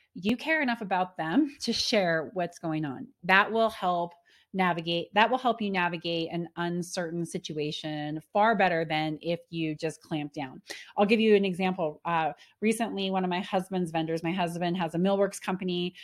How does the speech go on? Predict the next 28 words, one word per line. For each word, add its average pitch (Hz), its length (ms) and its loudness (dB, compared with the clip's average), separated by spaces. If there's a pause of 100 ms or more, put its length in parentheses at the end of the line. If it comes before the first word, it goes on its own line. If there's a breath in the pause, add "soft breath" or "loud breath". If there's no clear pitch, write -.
(140 loud breath)
He 165 280 2
makes, 165 500 -2
uh, 156 580 4
millworks 214 540 6
and 165 160 -2
sells 151 280 0
doors 220 280 2
and 202 80 -2
windows 208 460 4
and, 151 340 -4
and 156 220 -4
cabinets. 214 580 2
And 160 200 -4 (260 loud breath)
we're 190 80 -6
like 185 180 2
the 190 80 -4
mini 185 420 2 (160)
Stiggins 185 440 -2
Home 185 200 -2
Depot 165 340 0
of 160 100 -4
Southwest 170 420 -4
Colorado. 180 440 2 (720 loud breath)
And 220 280 6
one 226 140 2
of 254 120 0
his 208 440 2
vendors 233 640 0